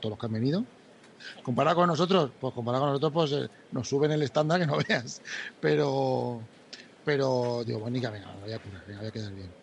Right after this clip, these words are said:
Y me lo, y me la, <laughs> y me lo he estado mirando y tal, un poquito, y me has recordado, porque las descripciones que dice y tal, la gen-, em, a ver, últimamente, para des-, para desconectar un poco, porque ya,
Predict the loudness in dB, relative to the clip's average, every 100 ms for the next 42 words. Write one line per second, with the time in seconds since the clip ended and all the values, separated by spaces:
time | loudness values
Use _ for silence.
0 | -20 -14 -4 -2 0 -2 -2 -2 0 -2
1 | -8 -20 -20 -20 -10 -2 2 2 2 0
2 | 2 2 2 2 2 2 0 -2 -2 -2
3 | -4 -16 -16 -10 -2 2 2 4 2 2
4 | 2 4 6 6 4 -2 -10 -6 -4 -4
5 | -4 -6 -4 -4 -4 -6 -2 0 0 0
6 | 2 2 2 0 0 2 0 -2 -8 -14
7 | -20 -20 -20 -20 -20 -8 0 2 2 2
8 | 0 -2 -4 -2 -2 -2 -8 -20 -20 -20
9 | -2 2 6 6 6 4 4 2 0 -8
10 | -6 0 2 2 -2 -4 0 0 -2 -2
11 | 0 2 2 2 0 0 -2 -2 -6